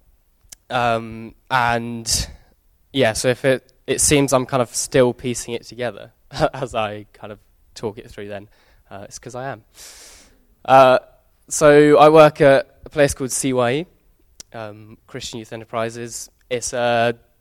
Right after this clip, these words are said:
like, an outdoor centre down in the harbour, Chichester Harbour, and, um, we take,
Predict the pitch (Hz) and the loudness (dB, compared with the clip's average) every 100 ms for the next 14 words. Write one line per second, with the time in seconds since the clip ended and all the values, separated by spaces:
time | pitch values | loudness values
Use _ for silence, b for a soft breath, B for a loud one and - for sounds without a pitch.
0 | _ _ - 131 139 135 139 139 139 135 | _ _ -4 -4 0 2 2 2 2 4
1 | 127 127 - 131 127 - 135 135 _ - | 4 4 2 -2 -2 -2 -4 -4 _ -8
2 | 117 113 113 110 123 123 127 120 _ _ | -8 -6 -10 -2 -2 0 -2 -2 _ _
3 | _ _ _ - - 147 127 - 123 120 | _ _ _ -20 -8 -6 -6 -4 0 0
4 | 120 120 - 113 107 107 107 _ _ _ | 0 -4 -4 -6 -8 -12 -20 _ _ _
5 | _ _ 107 101 101 101 - 113 110 104 | _ _ -14 -12 -14 -18 -20 -18 -14 -12
6 | 104 104 101 104 104 107 _ _ - - | -12 -14 -16 -18 -18 -20 _ _ -20 -16
7 | 107 _ | -18 _